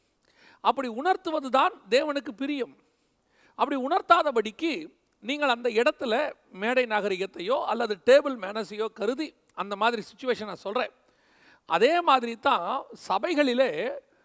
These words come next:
ஒரு தவறான காரியம் நடைபெறும் போது தவறை தவறென்று சொல்ல வேண்டும். அந்த தவறை நீங்கள் தவறென்று சொல்லாத பட்சத்துல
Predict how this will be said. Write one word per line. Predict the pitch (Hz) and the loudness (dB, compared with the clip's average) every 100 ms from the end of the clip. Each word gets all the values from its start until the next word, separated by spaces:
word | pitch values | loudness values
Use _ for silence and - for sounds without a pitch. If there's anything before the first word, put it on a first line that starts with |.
| _ _ | _ _
ஒரு | 254 330 294 - | 0 0 -2 -2
தவறான | 190 262 349 359 | 0 6 6 6
காரியம் | 339 254 262 247 | 0 -4 -2 -4
நடைபெறும் | 214 262 262 226 | 0 2 2 0
போது | 202 208 208 - - - | -4 -6 -6 -8 -12 -4
தவறை | 214 285 330 311 | 0 2 2 0
தவறென்று | - 208 277 302 262 277 | -2 0 2 0 -4 -8
சொல்ல | - 247 254 | -6 -6 -6
வேண்டும். | 202 131 - _ _ _ _ _ _ _ _ _ - | -8 -12 -20 _ _ _ _ _ _ _ _ _ -2
அந்த | 240 254 | 2 2
தவறை | - 240 311 370 349 | 2 2 4 4 2
நீங்கள் | 320 285 277 | -2 -2 0
தவறென்று | 226 294 311 302 | 2 2 2 -4
சொல்லாத | 254 233 269 311 339 330 | -4 -4 2 6 6 6
பட்சத்துல | 269 - 202 - 196 190 | 4 -6 -12 -6 -6 -6